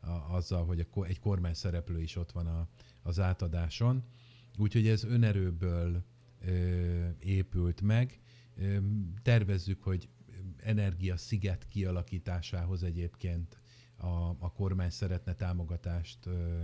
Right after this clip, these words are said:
nyújtani, hiszen ma egyébként egy, rengeteg energia kell egy ilyen szállodának a működtetéséhez, üzemeltetéséhez. Még egyszer mondom, le a kalappal, ö, Birizdó Imre előtt, gondoljunk csak bele,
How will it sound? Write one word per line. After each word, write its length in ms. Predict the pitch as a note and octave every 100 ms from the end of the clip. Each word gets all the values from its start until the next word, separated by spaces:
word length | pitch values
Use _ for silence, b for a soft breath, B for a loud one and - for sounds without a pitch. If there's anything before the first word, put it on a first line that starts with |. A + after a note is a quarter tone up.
| E2+
nyújtani, 500 | F#2+ G2+ G2+ A2+ A#2
hiszen 360 | A2 G2 F#2 F#2
ma 160 | F#2+
egyébként 560 | F#2 F2 F2 - F2+ E2+
egy, 220 | E2+ E2 B B B
rengeteg 420 | G#2 G2 F#2 F#2
energia 500 | G2 F#2 E2 E2+ E2+
kell 220 | - F2+
egy 160 | F2 E2+
ilyen 140 | F2
szállodának 680 | D#2+ F#2+ F#2 E2 E2+ E2+ -
a 120 | F2 B B B
működtetéséhez, 1080 | F#2 F#2 F#2 - F2 - F2+ - F2 F2 G2
üzemeltetéséhez. 1120 | F#2+ F#2+ F#2 F2+ F2+ F#2 F#2 - G2+ B2+ B2 B B B
Még 180 | - B2
egyszer 260 | G#2+ - G#2+
mondom, 300 | A#2+ A2+ G#2
le 140 | A2
a 80 | F#2
kalappal, 680 | - F#2+ F2 - F2+ F2+ F2+ B B B -
ö, 300 | F#2 F#2 F#2
Birizdó 440 | F#2 G2+ G2 F2 F2+
Imre 300 | G2+ G2 F2+
előtt, 420 | G#2+ B2 B2+ A#2+
gondoljunk 480 | G#2 G#2 G2+ F2+ F2
csak 180 | F#2 F2
bele, 440 | G#2+ A2+ A#2 A#2+